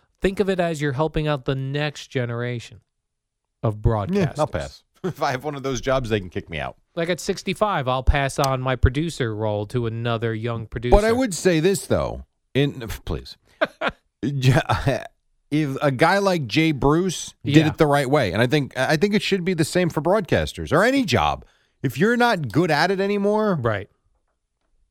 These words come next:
Speaker 2: move on. And I like what, what Jay Bruce did yesterday, I thought, or this weekend. I guess he made the decision Saturday and, and
Speaker 1: Yeah.
Speaker 2: was active yesterday and then retired. I thought that was great.
Speaker 1: He said he was not the player he expected
Speaker 2: Absolutely.
Speaker 1: of himself.
Speaker 2: Which is great.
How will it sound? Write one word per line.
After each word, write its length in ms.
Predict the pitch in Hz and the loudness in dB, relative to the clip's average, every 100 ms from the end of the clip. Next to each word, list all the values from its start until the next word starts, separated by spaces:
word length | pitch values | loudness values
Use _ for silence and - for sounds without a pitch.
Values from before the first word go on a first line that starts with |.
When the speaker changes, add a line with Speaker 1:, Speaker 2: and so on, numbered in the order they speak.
| _ | _
Speaker 2:
move 160 | - 208 | -2 2
on. 260 | 233 175 107 | 4 2 2
And 100 | 156 | 4
I 60 | |
like 260 | 196 240 220 | 4 2 2
what, 140 | 156 139 | 2 2
what 120 | 151 | 2
Jay 200 | 170 196 | 2 2
Bruce 260 | 170 196 | 2 2
did 160 | - 202 | 0 0
yesterday, 420 | 214 - 202 208 | 0 0 0 2
I 60 | 185 | 2
thought, 240 | 190 170 | 2 2
or 80 | 120 | 2
this 180 | 107 92 | 0 -2
weekend. 420 | 147 139 156 147 123 | -2 0 0 2 2
I 40 | |
guess 160 | 104 120 | 0 0
he 60 | |
made 180 | 117 98 | 0 0
the 60 | 90 | -4
decision 340 | - 104 90 | -4 -4 -4
Saturday 460 | 87 92 107 107 110 | -4 -2 -2 0 0
and, 220 | 95 90 | -2 -4
and 100 | 90 85 | -4 -2
Speaker 1:
Yeah. 120 | 87 87 - _ | -2 -6 -12 _
Speaker 2:
was 160 | 123 107 | -2 4
active 360 | 127 131 - 127 | 6 6 4 2
yesterday 420 | 123 120 - 123 | 2 0 0 0
and 80 | 113 | 2
then 100 | 107 | 0
retired. 600 | 104 101 110 123 147 147 - _ _ | 0 2 4 4 2 -2 -8 _ _
I 80 | 165 | 0
thought 100 | 196 | 2
that 140 | 214 196 | 2 0
was 120 | 156 | 0
great. 340 | 180 208 - | 2 0 -2
Speaker 1:
He 180 | - 202 | -4 -6
said 340 | - 202 185 | -2 -2 -2
he 680 | 143 - 214 226 190 180 185 - _ _ _ | -4 -8 -6 -4 -4 -6 -8 -14 _ _ _
was 380 | 151 175 151 160 | -4 -2 -2 -4
not 380 | 170 180 175 | -2 -2 -2
the 80 | 175 | -4
player 760 | - - 196 190 170 160 151 - _ _ | -6 -4 -2 0 0 -2 -4 -8 _ _
he 420 | _ - 190 185 - | _ -8 -6 -4 -6
expected 580 | 147 - - 185 151 | -8 -8 -4 -2 2
Speaker 2:
Absolutely. 380 | 196 165 180 240 | 2 4 2 2
Speaker 1:
of 80 | 240 | 0
himself. 420 | 143 180 127 95 | 2 0 0 -4
Speaker 2:
Which 160 | 160 - | -4 -2
is 120 | 196 | -2
great. 320 | 214 240 123 | 0 2 0